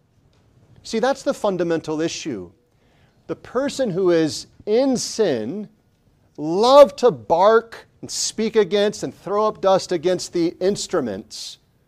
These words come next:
of Christ's judgment. But really what they're doing is doing that against Christ the King. It is Christ's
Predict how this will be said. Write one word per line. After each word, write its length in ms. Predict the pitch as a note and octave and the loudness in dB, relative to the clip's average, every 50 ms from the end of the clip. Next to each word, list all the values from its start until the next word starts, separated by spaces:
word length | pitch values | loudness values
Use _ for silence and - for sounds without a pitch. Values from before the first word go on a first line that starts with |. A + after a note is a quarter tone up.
| _ - | _ -14
of 160 | D3+ - - | -14 -14 -14
Christ's 360 | - - D3+ C#3 B2 - - | -8 -4 -2 -2 -2 -4 -6
judgment. 680 | - - B2+ A2 G2+ - - B2 G#2+ F2 E2+ - _ _ _ _ _ _ _ _ _ _ _ _ _ _ _ _ _ _ _ _ _ _ _ _ _ _ _ _ _ - | -6 -4 -4 -4 -4 -6 -12 -14 -14 -16 -16 -18 _ _ _ _ _ _ _ _ _ _ _ _ _ _ _ _ _ _ _ _ _ _ _ _ _ _ _ _ _ 0
But 160 | F3 - - | 0 0 2
really 380 | F#3 F3+ G#3 B3+ C#4 C4+ C#4 B3+ | 0 2 4 4 4 4 4 4
what 200 | A3 A3 G#3 - | 4 2 2 2
they're 140 | G3+ F#3+ | 0 0
doing 340 | D#3 C#3+ F3+ F3 E3+ E3+ E3 | 0 2 0 0 0 0 -2
is 100 | D#3 B2+ - _ _ _ _ | -2 -4 -6 _ _ _ _
doing 80 | - D3+ | -8 -6
that 120 | D3 C#3 | -4 -4
against 380 | C#3+ A#2+ D3 C3+ A2+ - - - | -4 -4 -4 -6 -8 -10 -16 -18
Christ 420 | - - C#3 A#2+ A2+ - - - | -14 -10 -10 -8 -8 -10 -12 -14
the 80 | B2+ - | -14 -14
King. 420 | - - B2 A2 F2+ D#2+ C#2+ C2+ C#2 _ _ _ _ _ _ _ _ _ _ _ _ _ _ _ _ _ _ - | -14 -14 -12 -12 -12 -12 -14 -20 -20 _ _ _ _ _ _ _ _ _ _ _ _ _ _ _ _ _ _ -8
It 140 | D#3+ D3+ | -6 -4
is 160 | D3 C3+ - - | -4 -4 -6 -8
Christ's 1040 | - - - - - A3+ A3+ A#3+ B3 A3+ E3 - - - - - - - - - | -14 -16 -16 -8 -4 0 2 2 2 2 0 -2 -6 -8 -8 -10 -10 -10 -12 -16